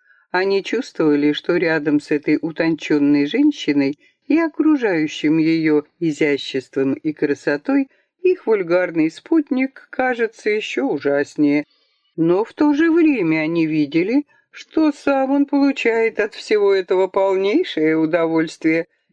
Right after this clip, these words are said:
и даже, если можно применить это выражение к такому бесцеремонному человеку, чувствует себя при ней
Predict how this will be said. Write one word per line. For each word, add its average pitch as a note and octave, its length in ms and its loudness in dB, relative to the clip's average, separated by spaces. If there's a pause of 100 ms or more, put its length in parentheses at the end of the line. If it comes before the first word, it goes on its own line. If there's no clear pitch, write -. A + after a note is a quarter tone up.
(140)
и D3+ 160 2
даже, F3 760 -2 (220)
если C#4+ 420 0
можно F3 500 2
применить A#3+ 600 2
это E3+ 200 -2
выражение G#3 760 0 (200)
к - 80 -20
такому E3 500 0
бесцеремонному F#3 1000 0
человеку, F#3 800 0 (240)
чувствует D#4 760 2
себя A3+ 400 -2
при G3+ 280 -2
ней F#3+ 500 0